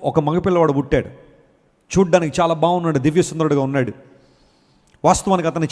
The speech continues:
చంపేసేయాలి, కానీ చంపడం ఇష్టం లేదు. మూడు నెలలు దాచిపెట్టారు, అతడు దాచిపెట్టలేదు. ఒక పెట్టె తయారు చేసి తీసుకెళ్ళి ఆ జమ్ము దగ్గర, నైలు నదిలో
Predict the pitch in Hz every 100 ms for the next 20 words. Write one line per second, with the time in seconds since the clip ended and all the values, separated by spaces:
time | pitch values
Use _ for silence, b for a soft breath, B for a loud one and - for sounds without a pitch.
0 | 180 185 190 175 131 104 95 - - -
1 | 156 156 175 202 190 - 214 175 110 92
2 | - - _ _ _ _ _ _ _ 151
3 | 190 214 214 233 214 214 214 220 214 202
4 | 208 196 190 208 196 180 151 101 92 -
5 | _ b b b b _ _ 165 165 175
6 | 165 214 208 240 202 202 185 180 175 190
7 | 139 151 - - _ _ _ _ _ _
8 | _ _ - 240 - 180 180 160 139 143
9 | 147 120 208 233 180 139 127 123 147 175
10 | 226 220 196 175 180 185 160 180